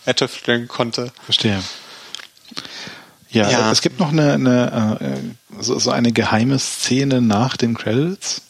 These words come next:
Speaker 1: Okay.
Speaker 2: Ja, also wenn man lang genug wartet und die Credits ganz durchscrollen lässt,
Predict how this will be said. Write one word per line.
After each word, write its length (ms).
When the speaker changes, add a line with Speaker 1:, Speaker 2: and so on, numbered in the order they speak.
Speaker 1:
Okay. 360
Speaker 2:
Ja, 80
also 200
wenn 80
man 100
lang 140
genug 240
wartet 640
und 380
die 80
Credits 340
ganz 260
durchscrollen 540
lässt, 320